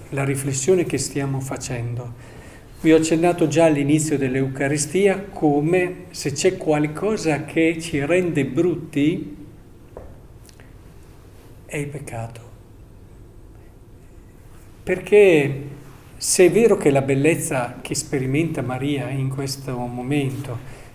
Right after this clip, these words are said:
è quella di sentirsi, eh, scelta da Dio, scelta da Dio e degna di Dio. Pensate cosa può veni-, essere passato per il cuore, per la mente di questa ragazzina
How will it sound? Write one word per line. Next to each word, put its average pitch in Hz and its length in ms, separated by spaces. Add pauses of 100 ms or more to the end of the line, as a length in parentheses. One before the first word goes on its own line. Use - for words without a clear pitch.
è 156 140
quella 180 320
di 160 160
sentirsi, 156 1200 (560)
eh, 151 200
scelta 190 840 (140)
da 131 160
Dio, 135 480 (840)
scelta 196 580
da 156 140
Dio 214 480
e 175 500 (580)
degna 196 500
di 139 180
Dio. 139 420 (800)
Pensate 156 640
cosa 160 260
può 190 300
veni-, 165 440
essere 156 360
passato 160 640
per 127 220
il 123 120
cuore, 147 400
per 131 220
la 123 100
mente 151 440
di 120 140
questa 151 420
ragazzina 127 840